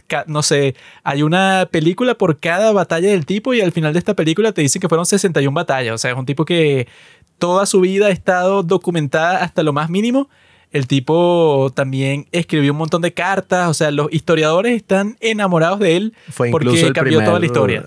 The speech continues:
Speaker 2: fue la primera, o sea, en mil ochocientos noventa y siete creo que fue.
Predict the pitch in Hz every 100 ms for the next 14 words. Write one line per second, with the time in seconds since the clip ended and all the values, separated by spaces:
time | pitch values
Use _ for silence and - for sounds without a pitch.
0 | - - 110 110 117 131 110 107 117 101
1 | 120 110 101 92 101 - 98 95 113 127
2 | 117 95 92 87 87 - - - 127 120
3 | - 113 135 170